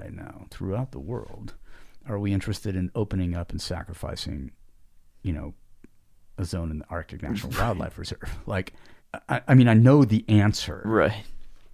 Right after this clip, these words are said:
Speaker 2: You know the, you know the answer that you'd get if you asked the person who's <laughs> making this decision.
Speaker 1: Yeah.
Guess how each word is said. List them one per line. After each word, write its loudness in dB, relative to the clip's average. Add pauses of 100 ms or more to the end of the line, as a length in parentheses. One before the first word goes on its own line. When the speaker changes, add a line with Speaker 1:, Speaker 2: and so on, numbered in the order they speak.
(600)
Speaker 2:
You 6
know 10
the, 6
you 6
know 8
the 2
answer 4
that 6
you'd 0
get 8
if 4
you 2
asked 2
the 8 (300)
person 6
who's 4
<laughs> 2
making 4
this -6
decision. -4
Speaker 1:
Yeah. 4